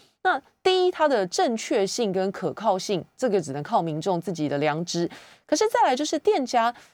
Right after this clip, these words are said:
有没有权利去保管这些文件，而且保管这些个资啊？那再来就是他们有没有明确的一套要保管多久的时间表？那现在要问的就是，指挥中心当然从这个一九二二回传的人里面一捞，捞出了这么多人，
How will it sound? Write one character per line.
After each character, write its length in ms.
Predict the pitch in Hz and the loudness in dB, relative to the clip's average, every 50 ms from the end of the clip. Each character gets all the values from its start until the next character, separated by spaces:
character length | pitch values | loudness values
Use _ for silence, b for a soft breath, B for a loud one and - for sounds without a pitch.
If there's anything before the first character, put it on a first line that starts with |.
| B B | B B
有 120 | - 208 196 | 0 2 2
没 120 | 208 311 | 4 4
有 100 | 381 269 | 2 2
权 260 | 180 - - 180 170 | 0 0 -2 -2 0
利 180 | 208 247 233 196 | 0 0 0 -2
去 160 | - - - 226 - | -2 -4 -6 -6 -2
保 180 | - 156 143 180 | 0 2 2 2
管 220 | 190 - 180 127 | 2 2 0 0
这 100 | 131 170 | -2 -4
些 160 | 185 180 202 190 | -2 0 2 2
文 240 | 190 175 160 147 | 2 2 0 -2
件， 240 | 151 - 202 190 156 - | -2 0 0 0 0 0
而 60 | - 208 | -2 0
且 120 | - 247 | 0 0
保 200 | 175 - 190 220 | 2 2 2 2
管 120 | 254 220 | 4 2
这 80 | 180 214 | 2 2
些 80 | 220 214 | 0 0
个 220 | - 240 214 185 | 2 2 2 2
资 300 | 160 143 - - 151 151 | 0 -2 -6 -8 -6 -4
啊？ 100 | 156 - - B B B B B _ | -4 -4 -6 B B B B B _
那 100 | 330 339 | -2 -2
再 220 | 330 - 453 370 285 | 2 4 4 4 4
来 60 | 247 | 2
就 80 | 262 | 0
是 220 | 277 285 269 415 - b b b b b _ | -2 0 0 0 -2 b b b b b _
他 160 | - - 403 | -6 -2 0
们 180 | 427 381 277 185 | 0 2 2 0
有 120 | 165 151 | -2 -2
没 100 | 143 180 | 0 0
有 140 | 240 247 202 | 0 2 0
明 260 | 156 151 151 151 175 | 0 -2 -4 -4 -4
确 220 | 180 - - 254 196 | -4 -2 0 0 2
的 100 | 170 156 | 2 2
一 80 | 156 | 0
套 260 | 175 - 226 220 190 175 | 0 0 2 2 2 2
要 160 | 202 208 185 | 2 2 0
保 280 | 175 - 180 156 147 180 | 0 0 -2 0 0 0
管 260 | 190 - 196 135 127 135 | 0 0 0 -2 -2 -2
多 200 | - 190 190 226 | 0 0 2 0
久 220 | 220 - 170 135 | 0 -2 -4 -4
的 100 | 123 135 | -4 -4
时 280 | 139 - - - 156 156 | -6 -6 -6 -4 -4 -2
间 280 | - 196 196 202 220 214 | 0 0 0 0 0 -2
表？ 320 | - 156 - - - - - B B B B B B B B B | -4 -4 -4 -4 -6 -8 -10 B B B B B B B B B
那 140 | 415 427 370 - b b b b b b b b b | 2 2 2 2 b b b b b b b b b
现 180 | - 466 480 440 | 0 2 4 6
在 80 | 415 | 6
要 80 | 370 349 | 6 6
问 180 | 339 359 311 | 4 4 2
的 80 | 240 220 | 2 0
就 80 | 208 262 | 0 -2
是， 200 | 254 - 262 214 | -2 -2 -4 -4
指 180 | - - 233 | -2 0 2
挥 80 | 302 339 | 2 2
中 120 | 359 359 | 2 0
心 180 | 349 349 330 311 | -2 -2 -4 -2
当 120 | - 302 | -2 0
然 160 | 302 254 214 | 0 0 0
从 220 | 208 - 202 175 180 | -2 -2 -2 -2 -2
这 140 | 180 190 185 | -2 -2 0
个 100 | 202 196 | 0 0
一 160 | 208 226 220 | 0 0 -2
九 160 | - 180 139 | -2 -2 0
二 220 | 160 190 202 196 | 2 2 2 2
二 100 | 185 185 | 2 0
回 240 | 180 - 175 165 190 | 0 0 0 0 0
传 260 | 175 - 190 156 156 | 0 0 0 -2 0
的 100 | 156 165 156 | 0 0 0
人 200 | 156 151 147 151 156 | 0 0 0 -2 -2
里 80 | 165 | -2
面 180 | 165 208 233 226 | -2 0 0 2
一 120 | 269 262 | 2 2
捞， 260 | 220 208 196 190 196 | 4 4 4 4 4
捞 180 | 190 202 196 208 | 4 2 2 2
出 160 | 208 - 208 | 0 0 -2
了 60 | 175 | -2
这 100 | 165 196 | -2 -2
么 100 | 185 165 | -4 -4
多 220 | 147 156 151 165 151 | -4 -2 -2 -2 -2
人， 120 | 135 131 | -4 -6